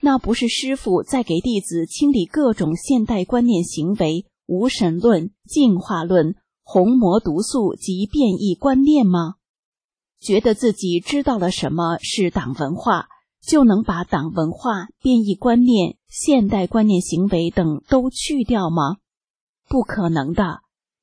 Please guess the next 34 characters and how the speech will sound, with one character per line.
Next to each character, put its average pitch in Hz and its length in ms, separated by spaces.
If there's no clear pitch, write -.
因 240 180
为 202 160
去 269 240
掉 196 200
这 196 140
些 233 180
不 294 220
好 175 240
的 156 100
东 240 240
西 202 200
的 170 200
是 - 240
法， - 460
不 277 180
学 233 280
法， 202 460
师 - 260
父 196 240
怎 185 160
么 180 100
给 208 160
我 226 140
去 - 280
除 143 300
呢？ 185 220
我 196 340
一 208 140
下 262 300
子 185 320
想 196 260
起 165 200
师 214 260
父 180 320